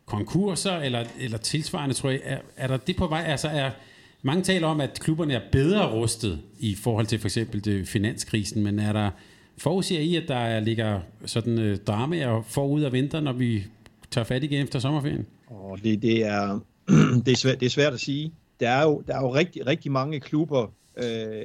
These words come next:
Speaker 2: har jo et, et stærkt bagland. Skal, skal de klubber, hvor jeg, hvor jeg ser os selv som værende, have et stærkt bagland, så skal man, altså, så,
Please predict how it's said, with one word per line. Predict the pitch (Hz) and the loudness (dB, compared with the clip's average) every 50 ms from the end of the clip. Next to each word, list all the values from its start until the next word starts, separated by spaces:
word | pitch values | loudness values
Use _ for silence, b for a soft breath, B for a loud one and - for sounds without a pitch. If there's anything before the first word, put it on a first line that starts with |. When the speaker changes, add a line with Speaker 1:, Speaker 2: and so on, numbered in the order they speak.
| 110 110 | -8 -8
Speaker 2:
har | 101 - 131 131 | -4 -2 0 0
jo | 123 117 | 2 2
et, | 117 120 107 104 - - | 2 0 -2 -4 -6 -8
et | 107 101 | -10 -8
stærkt | - - 117 123 131 - | -4 -2 -2 0 0 2
bagland. | 127 107 117 127 117 107 104 120 - _ _ _ _ _ | 2 2 2 2 0 -2 -4 -6 -8 _ _ _ _ _
Skal, | - - - 127 120 117 113 117 117 113 120 117 | -10 -2 2 4 4 4 4 2 2 0 -2 -4
skal | 110 - 135 120 110 | -4 -2 -2 0 2
de | 135 156 147 | 0 -2 0
klubber, | - 143 151 156 147 147 | 4 6 6 6 6 4
hvor | 120 123 120 | 4 4 4
jeg, | 113 113 113 | 4 2 2
hvor | 113 104 117 117 117 113 | 0 2 2 2 2 2
jeg | 107 107 107 | 0 -2 -2
ser | - 139 135 | 0 2 2
os | 123 110 107 | 2 2 2
selv | - 135 135 135 | 2 0 0 0
som | 131 - 110 110 107 | -2 -4 -4 -2 -2
værende, | 110 107 110 110 110 107 104 101 | -2 0 0 0 0 -2 -2 -2
have | 104 117 | 2 0
et | 117 104 | 0 0
stærkt | - - 120 117 127 123 | 0 -2 0 0 0 0
bagland, | - 113 117 123 131 120 113 120 135 - _ _ _ _ _ _ _ _ _ | 0 2 2 2 2 0 -2 -4 -6 -8 _ _ _ _ _ _ _ _ _
så | - - - 123 | -10 -4 -4 -4
skal | 113 - - - 123 120 123 120 120 | -4 -4 -2 -2 0 0 0 0 0
man, | 123 117 113 113 - | 0 0 0 -2 -4
altså, | - 127 117 - 123 | -6 -8 -6 -6 -4
så, | 110 - 139 135 | -2 0 0 0